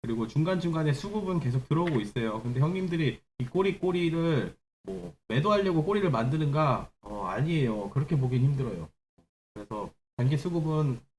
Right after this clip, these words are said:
조금 조금씩 들어오면서 거래량, 그리고 올라가면서도 거래량이 폭발적으로 늘어난 것도 아니기 때문에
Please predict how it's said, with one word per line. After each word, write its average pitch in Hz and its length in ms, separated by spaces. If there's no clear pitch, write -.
조금 196 220
조금씩 180 280
들어오면서 139 460
거래량, 131 580
그리고 147 220
올라가면서도 180 600
거래량이 147 460
폭발적으로 165 720
늘어난 175 340
것도 165 220
아니기 135 300
때문에 143 580